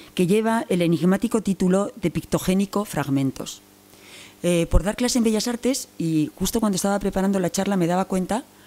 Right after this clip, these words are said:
eh, yo, por ejemplo, podría haber aprendido muchísimo más de nombres de colores que también me permitirían ver, eh, más colores, ¿no? Ver más colores en las cosas, siendo capaz de nombrarlos. Sin embargo, mea culpa, no lo he hecho nunca, aunque espero todavía estar a tiempo.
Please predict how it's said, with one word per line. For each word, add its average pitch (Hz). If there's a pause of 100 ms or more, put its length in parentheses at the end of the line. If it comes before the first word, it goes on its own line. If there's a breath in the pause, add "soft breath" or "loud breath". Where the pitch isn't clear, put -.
(380 loud breath)
eh, 156
yo, 170
por -
ejemplo, 208
podría 180
haber 214
aprendido 196
muchísimo 196
más 190
de 185
nombres 180
de 190
colores 185
que -
también 175
me 190
permitirían 170 (420 loud breath)
ver, 185 (320)
eh, 139
más 170
colores, 151
¿no? 247
Ver 160
más 170
colores 160
en 151
las 151
cosas, 175
siendo 165
capaz 156
de 151
nombrarlos. 135 (440 loud breath)
Sin 143
embargo, 156 (100)
mea 147
culpa, 175 (140)
no 139
lo 143
he -
hecho 139
nunca, 127
aunque 131
espero 135
todavía 131
estar 139
a 120
tiempo. 123